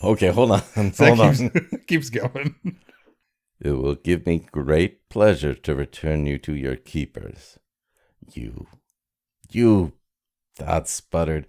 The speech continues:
Speaker 1: "A trick, a damnable trick." "Yes, a trick, Dodd. There were other weapons besides firearms."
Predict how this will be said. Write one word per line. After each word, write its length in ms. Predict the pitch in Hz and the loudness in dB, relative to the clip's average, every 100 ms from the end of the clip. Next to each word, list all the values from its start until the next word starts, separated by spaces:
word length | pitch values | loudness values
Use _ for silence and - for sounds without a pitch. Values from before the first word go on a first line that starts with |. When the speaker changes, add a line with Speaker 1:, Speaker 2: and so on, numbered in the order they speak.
| _ _ - | _ _ -4
Speaker 1:
"A 100 | - | -4
trick, 540 | - - 104 110 - | -4 -8 -2 -2 -2
a 180 | 127 107 _ _ _ _ - | -4 -4 _ _ _ _ 0
damnable 680 | 151 143 127 101 85 95 | 4 4 4 4 2 -4
trick." 960 | - - - - 64 69 95 - - _ _ _ _ _ _ _ _ | -6 -12 -14 -16 -14 -6 -6 -6 -18 _ _ _ _ _ _ _ _
"Yes, 640 | - 80 82 - - - _ | -8 -4 -4 -6 -18 -20 _
a 100 | 73 | -8
trick, 480 | 80 - 98 104 - | -8 -6 -6 -6 -6
Dodd. 440 | 85 78 82 - - _ _ _ _ _ _ | -6 -4 -6 -10 -18 _ _ _ _ _ _
There 160 | 78 73 | -6 -4
were 120 | 71 | -4
other 220 | 76 82 | -4 -6
weapons 680 | 69 78 - 76 69 62 60 | -4 -6 -4 -6 -6 -8 -14
besides 680 | - 76 82 80 76 - - | -12 -8 -4 -2 -2 -6 -20
firearms." 1080 | - 92 95 87 78 71 71 69 90 - | 0 2 4 2 2 2 -2 -4 -8 -12